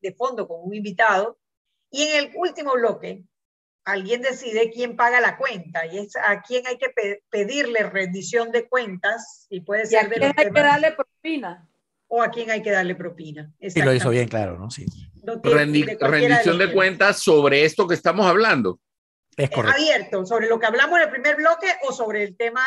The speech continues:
Speaker 1: de
Speaker 4: Facilito,
Speaker 1: fondo? Venga, ¿quién
Speaker 4: facilito.
Speaker 1: paga la cuenta?
Speaker 4: Es más, puede repartírsela. La Alianza Panameña por la Vida y la Familia y Panqui Soto.
Speaker 1: <laughs> Tú todavía te acuerdas de Panqui Soto. Ya yo ni me
Speaker 4: Bueno, pero es que
Speaker 1: acordaba de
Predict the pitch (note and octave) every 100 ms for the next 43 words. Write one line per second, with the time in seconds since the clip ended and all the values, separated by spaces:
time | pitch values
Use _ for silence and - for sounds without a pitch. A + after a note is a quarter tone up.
0 | C4+ - C#3+ - D3+ E3 F3+ F#3+ G#2 -
1 | _ _ _ G3 A3+ A3+ C#3 D3+ G3+ C4+
2 | B3 G#3+ G#3+ F#3+ - D#3 - _ B2+ D#3+
3 | F3 E3+ F3+ G3+ G3+ C3+ B2+ A#2 D#3 B2
4 | A#2+ G#2 - B2+ C#3+ D#3+ F#3+ G#3+ F#3 E3+
5 | D3 C#3+ A#2+ A2+ C3 B2+ C3 D3+ F3+ G3
6 | E3 C#3+ D3 F3+ F#3+ A#3 B3 _ - -
7 | - - - - _ _ - C#3 D3 C#3+
8 | C3+ B2+ A#2+ F2+ - _ _ _ _ _
9 | _ - - - - - - - G4 -
10 | - C#5 B3+ A#3+ C4 C4 B3+ G#3 G3+ A#3
11 | A3 - - - A#3+ D4 E4 E4 B3 A3
12 | F#3 A3+ A3+ A3+